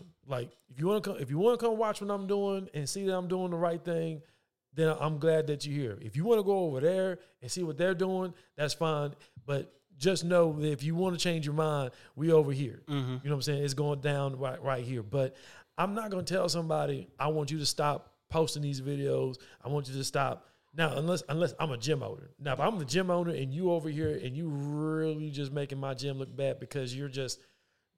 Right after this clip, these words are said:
Speaker 1: doing really dumb shit with your videos, then yeah, I want you gone.
Speaker 2: Right.
Speaker 1: But if you are, ju-, if, if it's an influencer and they doing, you know what I'm saying, doing fuck shit, well, you know what? Well, maybe their audience is fuck pe-, is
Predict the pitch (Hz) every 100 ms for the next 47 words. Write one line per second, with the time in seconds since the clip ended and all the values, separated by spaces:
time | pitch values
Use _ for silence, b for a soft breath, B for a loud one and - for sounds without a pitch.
0 | _ _ 156 170 143 131 123 156 165 147
1 | 147 143 - 151 143 131 127 151 147 143
2 | 139 131 B B - 160 180 110 - -
3 | 151 160 139 113 120 98 - - _ -
4 | 139 160 143 - _ _ _ _ _ _
5 | _ _ - 170 135 156 240 208 175 -
6 | 175 - 185 196 226 226 190 175 202 214
7 | 196 202 196 165 175 170 180 180 165 170
8 | - 190 175 180 175 165 175 165 - 185
9 | - - 180 175 - 185 196 185 - 196
10 | 220 214 233 120 - 160 175 143 156 190
11 | 185 170 180 170 151 135 - 127 120 147
12 | 143 135